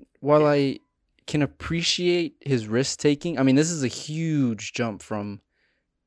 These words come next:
Speaker 1: following to be so, uh, such a risk
Speaker 2: Experimental.
Speaker 1: Yeah, experimental. There you go. Thank you. It's so experimental in his, his screen, uh, his act structure and,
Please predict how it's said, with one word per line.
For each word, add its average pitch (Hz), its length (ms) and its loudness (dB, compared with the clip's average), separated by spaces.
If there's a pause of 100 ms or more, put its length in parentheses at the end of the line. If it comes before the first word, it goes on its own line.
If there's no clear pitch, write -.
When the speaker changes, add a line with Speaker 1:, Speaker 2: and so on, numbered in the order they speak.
Speaker 1:
following 107 560 0
to - 180 -6
be 107 200 -4
so, 101 520 -4 (1200)
uh, 95 240 -8 (2250)
such - 260 -8
a 127 60 -4
risk 120 260 0
Speaker 2:
Experimental. - 340 -8
Speaker 1:
Yeah, 151 240 4
experimental. 135 560 0
There 113 100 -2
you 107 80 -2
go. 95 80 -6
Thank 110 240 -6
you. 95 100 -12 (400)
It's - 120 -10
so 160 160 4
experimental 113 720 0
in 101 80 -8
his, - 280 -14 (140)
his 113 160 -14
screen, 110 580 -8 (260)
uh, 58 220 -8 (1000)
his 120 220 -4
act 117 220 2
structure 107 400 -4
and, 95 160 -6